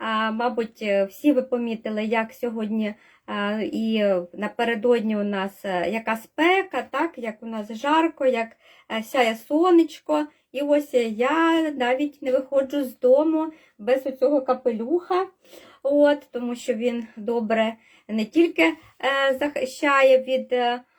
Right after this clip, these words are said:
м, е, того, щоб, е,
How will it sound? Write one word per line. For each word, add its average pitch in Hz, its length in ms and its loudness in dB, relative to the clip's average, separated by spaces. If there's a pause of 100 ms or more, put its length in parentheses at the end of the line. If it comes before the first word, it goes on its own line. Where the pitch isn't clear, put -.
(380)
м, 240 300 -6
е, 226 560 0
того, 247 240 2
щоб, 226 380 -6
е, 220 420 -2